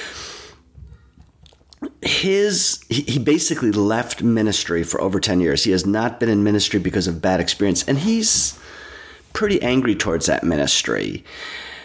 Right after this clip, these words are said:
Now, his summary of it was, he said, "We all have P T S D and shame, and we need self-compassion." And, you know, I don't know that I completely agree with that. I,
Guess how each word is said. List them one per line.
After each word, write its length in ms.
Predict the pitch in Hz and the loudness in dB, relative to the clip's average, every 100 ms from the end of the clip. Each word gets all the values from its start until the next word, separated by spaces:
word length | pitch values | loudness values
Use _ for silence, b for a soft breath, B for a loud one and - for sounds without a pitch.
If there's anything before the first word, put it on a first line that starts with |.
| B | B
Now, 200 | 143 135 131 | -2 -2 -2
his 300 | - 226 - | 0 0 2
summary 440 | - 196 196 110 | 2 2 2 2
of 120 | 95 | 2
it 120 | 104 | 0
was, 180 | 80 107 | 0 0
he 80 | 127 | 0
said, 240 | - 120 | 0 0
"We 120 | 113 113 | 0 0
all 140 | 135 | 0
have 320 | 127 139 - | -2 -4 -4
P 140 | - 131 | -2 -2
T 240 | - 127 | 0 0
S 200 | 110 - | 0 0
D 360 | - 110 110 104 | 0 2 4 2
and 160 | 98 98 | 2 0
shame, 720 | - 160 156 90 71 73 92 - _ | 0 -2 0 0 0 0 -2 -6 _
and 140 | 113 | 0
we 80 | 117 | 2
need 260 | 117 117 95 | 2 2 2
self-compassion." 1120 | - 98 - 98 110 104 107 - - - - - _ _ B B B B B B B B - | 0 -2 -2 -2 0 0 0 0 -2 -6 -10 -16 _ _ B B B B B B B B 0
And, 80 | |
you 80 | 226 | 2
know, 320 | 160 151 143 - - _ - _ | 2 2 -2 -6 -20 _ -20 _
I 40 | 165 | -2
don't 180 | 165 | 2
know 100 | 156 | 4
that 80 | 160 | 4
I 60 | 151 | 2
completely 440 | 151 147 151 113 147 | 2 2 2 2 0
agree 220 | 139 151 | 2 2
with 140 | 147 | 2
that. 400 | 147 151 147 - - | 0 -2 -4 -8 -2
I, 140 | 143 | 0